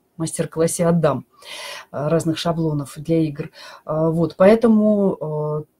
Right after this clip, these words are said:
тоже вот как это сделать интересно, увлекательно. Кому интересно, посмотрите, можете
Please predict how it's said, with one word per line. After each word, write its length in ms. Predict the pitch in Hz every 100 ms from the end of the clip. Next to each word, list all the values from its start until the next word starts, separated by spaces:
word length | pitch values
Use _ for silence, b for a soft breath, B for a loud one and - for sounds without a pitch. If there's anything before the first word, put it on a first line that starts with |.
| _
тоже 400 | - 214 180 170
вот 240 | 151 151 -
как 220 | 170 165
это 160 | 160
сделать 540 | 156 160 170 151 139 156
интересно, 520 | 156 185 165 151 156
увлекательно. 800 | 160 190 269 277 226 190 165 143 - _ _ _ _ _ _
Кому 260 | 175 180
интересно, 520 | 175 160 190 226 226 156
посмотрите, 600 | 147 165 156 185 196 156
можете 360 | 151 151 -